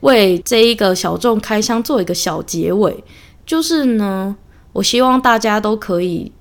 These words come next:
接受身边奇奇怪怪的事情，尤其有的时候有些人就是有一些小小可爱的，可爱或丑陋的小癖好，尤其是如果在一段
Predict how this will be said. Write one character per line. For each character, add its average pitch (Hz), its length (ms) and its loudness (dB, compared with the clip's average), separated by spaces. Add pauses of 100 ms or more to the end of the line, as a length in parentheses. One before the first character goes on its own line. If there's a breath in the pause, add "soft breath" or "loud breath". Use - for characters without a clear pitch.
(160)
接 202 200 0
受 202 200 -2
身 190 280 -4
边 185 200 -4
奇 - 160 -4
奇 170 160 -6
怪 180 160 -2
怪 175 160 -2
的 170 120 -6
事 - 200 -6
情， - 240 -10 (760 soft breath)
尤 240 200 0
其 233 540 -2 (160)
有 190 180 -2
的 262 80 -2
时 269 80 -2
候 330 120 4
有 208 120 2
些 240 160 0
人 208 160 0
就 190 80 -6
是 214 140 -4
有 175 140 -2
一 180 40 -8
些 202 160 -4
小 190 200 -4
小 190 240 -4
可 175 200 -10
爱 185 160 -4
的， 180 240 -6 (220)
可 - 160 0
爱 330 160 6
或 339 160 4
丑 - 260 0
陋 247 140 4
的 196 100 0
小 175 220 -4
癖 - 260 -10
好， 175 280 -6 (320 loud breath)
尤 196 120 0
其 233 200 0
是 226 320 0
如 208 80 0
果 208 100 0
在 196 160 -2
一 175 80 -2
段 196 180 -2